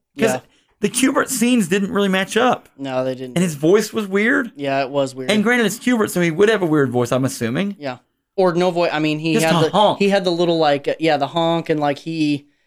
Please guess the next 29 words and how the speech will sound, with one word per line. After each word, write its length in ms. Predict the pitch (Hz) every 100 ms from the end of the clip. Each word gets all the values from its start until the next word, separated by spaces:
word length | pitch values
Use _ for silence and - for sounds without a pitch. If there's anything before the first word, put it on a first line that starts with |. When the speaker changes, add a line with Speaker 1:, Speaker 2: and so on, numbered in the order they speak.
| _ _
Speaker 1:
would 220 | 156 156 139
almost, 320 | 165 170 156
like, 100 | 139
swear 680 | - - 147 143 156 170 170
in 120 | 165
the 80 | 160
Speaker 2:
Yeah. 120 | 156
Speaker 1:
original 220 | 214 170 143
game 260 | 147 151
'cause 100 | -
it 40 | 151
would 60 |
Speaker 2:
Yeah, 80 | 151
Speaker 1:
have 80 | 127
all 60 |
Speaker 2:
and 80 | 160
Speaker 1:
the 20 | 180
Speaker 2:
the 40 |
Speaker 1:
little 140 | 160 247
Speaker 2:
word 80 |
Speaker 1:
things 200 | 185 151
there, 100 | -
Speaker 2:
bubbles. 100 | 156
Speaker 1:
you 60 | 156
know? 80 | 151
Yeah, 220 | 170 143
the 80 | 139
Speaker 2:
Yeah. 180 | 135 -
Speaker 1:
little 80 | -